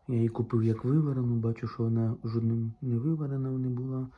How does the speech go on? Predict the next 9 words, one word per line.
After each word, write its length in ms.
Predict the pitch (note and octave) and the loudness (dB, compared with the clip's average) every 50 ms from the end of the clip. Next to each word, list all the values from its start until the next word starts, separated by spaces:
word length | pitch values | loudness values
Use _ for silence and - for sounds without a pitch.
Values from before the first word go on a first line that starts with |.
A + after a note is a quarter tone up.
| - - - - - - - - _ _ | -14 -12 -10 -10 -10 -10 -14 -16 _ _
І 100 | - C3+ | -12 -12
там 280 | C3 - C3 C3 C#3+ C3+ | -6 -2 -2 0 0 0
такі 500 | B2+ C3 A#2+ - - C3 C3 C3 B2+ B2+ - _ - | -2 -4 -8 -6 -4 -2 -2 -2 -2 -4 -10 _ -6
дві 400 | A#2 A2+ A#2 A#2+ B2 B2 B2 B2 - - _ _ _ _ _ _ _ _ _ | -4 -2 0 0 0 0 -2 -4 -10 -18 _ _ _ _ _ _ _ _ _
прослойки, 680 | - B2+ A#2 - - - C3 B2 B2 B2 B2 - C3 | -12 -12 -12 -12 -12 -12 -10 -8 -8 -8 -8 -10 -10
два 180 | A#2 A#2 A#2 A#2+ | -8 -6 -8 -8
прошарки 640 | A#2 - - B2+ B2 - - B2 B2 - - C3 | -8 -8 -8 -8 -8 -8 -10 -12 -12 -10 -10 -6
є 220 | B2 B2+ B2 B2+ B2 - - _ _ _ _ - - - - - - | -4 -4 -4 -6 -8 -12 -16 _ _ _ _ -20 -20 -20 -18 -10 -8
моху. 380 | B2 A#2 - - - - - | -6 -6 -6 -8 -8 -8 -10